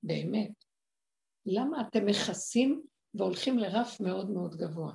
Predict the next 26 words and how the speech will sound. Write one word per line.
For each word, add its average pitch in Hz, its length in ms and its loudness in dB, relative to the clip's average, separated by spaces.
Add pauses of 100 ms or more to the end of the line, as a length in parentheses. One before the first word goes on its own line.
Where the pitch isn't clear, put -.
(1500)
כי 165 360 0
החוקים 175 540 -2
דורשים 175 380 2
מאיתנו 339 520 0 (280)
להישמר 214 680 6 (220)
ולהיזהר 202 580 4
עוד 220 260 8
יותר. 415 460 8 (880)
אה, 175 180 4 (340)
גר 180 240 8
צדק, 175 520 2
חוזר 180 320 2
בתשובה, 202 300 0
עוד 226 140 4
יותר 403 280 6
צריך - 240 0
להיזהר. 220 480 6 (600)
אז 185 160 2
מה 214 120 6
לעשות? 233 540 -2 (800)
אז 165 140 -2
אותו - 280 2
אחד 349 420 2
צריך 226 380 2
לדעת 185 400 -4
ככה, - 360 -8